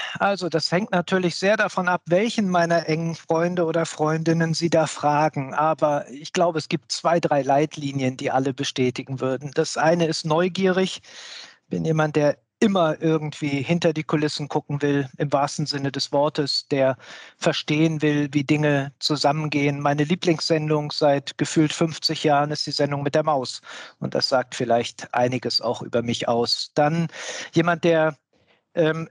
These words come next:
sehr an Freunden interessiert ist, der, äh, Netzwerke mag und liebt, aber nicht so sehr den Smalltalk. Also ich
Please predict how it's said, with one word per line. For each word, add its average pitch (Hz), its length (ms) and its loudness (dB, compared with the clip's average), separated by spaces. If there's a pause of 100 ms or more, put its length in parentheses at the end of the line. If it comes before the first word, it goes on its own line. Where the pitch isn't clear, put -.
sehr 196 340 -2
an 196 140 -4
Freunden 208 480 -2
interessiert 202 600 0
ist, - 340 -2
der, 160 480 2
äh, 117 240 -8
Netzwerke 165 1080 2 (160)
mag 156 560 -2
und 156 280 -6
liebt, 175 480 -6
aber 226 560 0 (500)
nicht 226 460 -4
so - 280 -2
sehr 233 380 -2
den 208 220 -2
Smalltalk. 190 920 -2
Also 156 300 0
ich - 360 -10